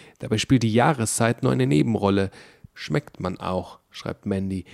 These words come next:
denn das gut aussehende Zeug aus Äthiopien oder sonstigen Ärschen dieser Welt schmeckt meist wässrig und fad. An die kleinen Hilfsmittel,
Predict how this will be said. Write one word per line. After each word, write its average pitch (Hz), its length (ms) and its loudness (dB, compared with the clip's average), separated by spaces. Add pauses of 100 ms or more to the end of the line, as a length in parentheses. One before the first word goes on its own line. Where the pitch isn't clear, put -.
(140)
denn 113 140 0
das 113 160 -2
gut 160 240 0
aussehende 107 480 -4
Zeug 147 320 -2
aus - 180 -8
Äthiopien - 640 -2
oder 95 260 -6
sonstigen 127 680 -4
Ärschen 117 560 -4
dieser 107 320 -4
Welt 117 340 0 (240)
schmeckt - 400 -6
meist 95 460 -4
wässrig 107 500 -6
und 85 140 -12
fad. - 440 -12 (680)
An 95 120 -4
die 101 80 -4
kleinen 104 400 0
Hilfsmittel, 113 840 0